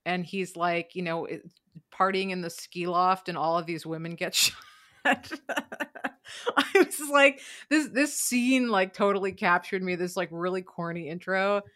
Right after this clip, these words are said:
And then I was started to, like, think about this Dean Martin song, and then, like, it just, like, it spiraled. Suddenly I was, like, listening to Dean Martin all the time, and then I was like, "Let me watch these Dean Martin movies," and then that, like, turned into the whole Martin and Lewis thing.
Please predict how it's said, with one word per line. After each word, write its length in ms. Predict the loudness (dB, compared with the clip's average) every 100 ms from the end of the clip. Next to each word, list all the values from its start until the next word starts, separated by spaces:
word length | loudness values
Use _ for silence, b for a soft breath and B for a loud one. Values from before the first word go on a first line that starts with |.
| b b 0
And 280 | 2 4 4
then 220 | 4 6
I 200 | 6 6
was 140 | 4
started 320 | 2 2 2
to, 80 | 0
like, 180 | -2 -2
think 260 | -6 -6 -2
about 240 | -2 -2
this 140 | -4 -10
Dean 300 | -6 -4 -4
Martin 400 | -4 -4 -4 -8
song, 500 | -4 0 0 -2 -4
and 100 | -8
then, 160 | -8
like, 280 | -6 -8 -6
it 160 | -8 -8
just, 200 | -12 -12
like, 180 | -10 -10
it 140 | -12
spiraled. 640 | -12 -4 0 0 0 -4
Suddenly 360 | -8 -8 -6 -4
I 60 | -4
was, 180 | -6
like, 140 | -8 -10
listening 420 | -8 -10 -10 -12
to 80 | -12
Dean 300 | -12 -12 -12
Martin 340 | -10 -10 -8
all 140 | -8 -6
the 100 | -8
time, 460 | -8 -8 -6 -8
and 100 | -10
then 220 | -12 -12 -14 _ _ -8
I 80 | -6
was 160 | -4
like, 220 | -4 -4
"Let 160 | -4 -4
me 120 | -2
watch 260 | -2 -2 -4
these 120 | -10
Dean 260 | -6 -6 -2
Martin 360 | -2 -2 -4
movies," 500 | -6 -8 -8 -10 -10
and 140 | -12 -12
then 280 | -12 -14 -16 _ _ -2
that, 240 | 0 2
like, 200 | 2 0
turned 300 | 0 -2 -2
into 240 | -4 -6 -2
the 140 | -2
whole 500 | -2 -4 -2 -4 -6 -10
Martin 440 | -6 -6 -4 -6
and 160 | -6 -4
Lewis 360 | -2 -2 -4
thing. 480 | -6 -4 -2 -4